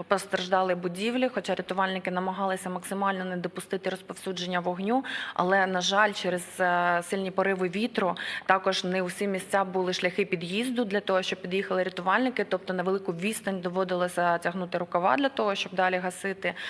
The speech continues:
А по-, потім відсутність поруч вододжерел, це все було проблемою саме в цій пожежі,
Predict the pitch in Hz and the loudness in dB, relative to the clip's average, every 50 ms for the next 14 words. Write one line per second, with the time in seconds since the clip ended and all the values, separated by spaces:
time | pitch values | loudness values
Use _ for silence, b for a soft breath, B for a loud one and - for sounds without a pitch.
0 | B B B B B - - 170 170 165 - - - 185 196 190 185 185 180 185 | B B B B B 2 2 4 4 2 0 -2 0 2 4 4 4 2 2 2
1 | 208 202 202 - 208 202 196 196 180 180 196 190 - - 214 220 214 208 190 180 | 0 0 0 0 -2 0 0 0 0 -2 -2 -4 -4 -2 -2 -2 -2 -2 -4 -6
2 | - - - 202 196 190 185 180 - 180 185 196 190 185 185 180 170 - 190 180 | -4 -2 0 2 2 4 2 0 0 0 0 2 2 2 0 0 0 0 2 4
3 | 180 196 240 277 269 - - 202 - - - 196 208 208 196 196 208 202 202 190 | 6 6 6 4 2 2 -2 -2 -2 0 2 2 2 4 2 0 2 2 4 4
4 | 180 175 175 160 - - - 202 196 185 185 214 254 262 226 196 175 165 165 165 | 6 6 6 4 4 2 2 2 2 4 4 4 4 4 4 4 2 2 0 0
5 | - - 175 170 175 170 - - - 190 180 185 185 185 190 214 214 208 196 180 | 0 0 0 0 0 -2 -4 -4 -4 -4 -2 0 0 0 2 2 2 2 2 0
6 | 175 | -2